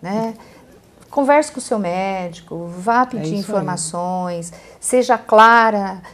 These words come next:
Speaker 1: saiba o, o, o lado bom e o lado ruim de tudo, fique muito tranquila na sua decisão, que ela vai ser a melhor pra você, a gente acredita nisso. Mas eu acho que, assim, se informe o melhor que você puder pra ter um,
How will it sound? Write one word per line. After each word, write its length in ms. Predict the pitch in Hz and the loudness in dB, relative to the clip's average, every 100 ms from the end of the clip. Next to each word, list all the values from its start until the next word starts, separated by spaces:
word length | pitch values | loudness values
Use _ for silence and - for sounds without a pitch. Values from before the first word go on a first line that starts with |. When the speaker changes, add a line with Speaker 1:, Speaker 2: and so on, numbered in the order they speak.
| - _ | -20 _
Speaker 1:
saiba 380 | - 254 240 233 | 2 4 6 4
o, 100 | 226 214 | 0 -4
o, 240 | 196 202 | -6 -4
o 20 | |
lado 260 | 208 202 185 | 2 2 0
bom 260 | 180 214 214 | -2 -2 -2
e 40 | |
o 20 | |
lado 260 | 196 190 180 | -4 -4 -6
ruim 300 | 185 175 175 | -8 -8 -10
de 140 | - | -16
tudo, 580 | _ 170 175 170 170 160 | _ -12 -8 -8 -8 -10
fique 360 | 165 - 214 220 | -10 -12 -8 -4
muito 400 | 220 262 311 269 | -2 -2 -2 -4
tranquila 520 | 233 220 208 240 233 | -4 -4 -2 -2 -2
na 120 | 220 | -4
sua 400 | 208 - - 254 | -6 -6 -2 -2
decisão, 720 | 233 208 - 180 160 160 170 180 | 0 -2 -6 -6 -6 -4 -6 -6
que 80 | |
ela 100 | 190 | -4
vai 120 | 185 185 | -2 -2
ser 160 | - | -2
a 20 | |
melhor 320 | 214 208 202 208 | -2 0 0 -2
pra 140 | 208 | -4
você, 400 | 185 180 - 175 | -8 -8 -8 -8
a 40 | 185 | -8
gente 260 | 185 175 | -10 -14
acredita 520 | - 170 170 165 160 165 | -14 -14 -12 -12 -10 -8
nisso. 600 | 165 165 185 202 - 240 - - - _ | -8 -8 -8 -10 -12 -14 -18 -20 -20 _
Mas 220 | 208 208 | -4 0
eu 100 | 214 | 0
acho 240 | 208 214 208 | -2 -4 -6
que, 120 | 226 | -6
assim, 440 | 214 - 214 196 - | -6 -6 -8 -8 -12
se 220 | - 254 | -6 -4
informe 480 | 247 - 240 254 262 | -4 0 2 2 0
o 40 | |
melhor 800 | 254 254 269 240 240 247 277 294 | -2 0 0 2 4 4 2 -2
que 160 | - 226 | -10 -10
você 300 | 214 - 202 | -8 -8 -10
puder 480 | - 165 175 180 | -12 -8 -6 -6
pra 160 | 180 190 | -8 -10
ter 160 | - 196 | -8 -8
um, 160 | 202 | -8